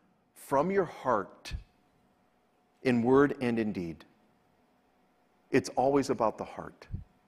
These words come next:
Always. And that was really the point of the opening parable that I read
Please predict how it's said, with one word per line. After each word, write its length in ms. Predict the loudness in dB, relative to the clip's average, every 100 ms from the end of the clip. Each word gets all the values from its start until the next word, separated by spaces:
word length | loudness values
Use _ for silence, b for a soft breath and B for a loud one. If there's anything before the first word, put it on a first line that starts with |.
| _ _ _
Always. 480 | -4 -4 -8 -16 -20 _ _ _ _ _ _ _ _ _ _ _ _ _ _ _ _ b b b b -4
And 140 | 4
that 100 | 4
was 180 | 4 2
really 220 | 2 2
the 80 | 2
point 320 | 0 0 0
of 180 | 0 -2
the 240 | -4 -8 -6 -4
opening 340 | -4 -4 -8
parable 440 | -4 -2 -2 -4 -10 b b
that 120 | 0
I 40 | 0
read 380 | 2 2 0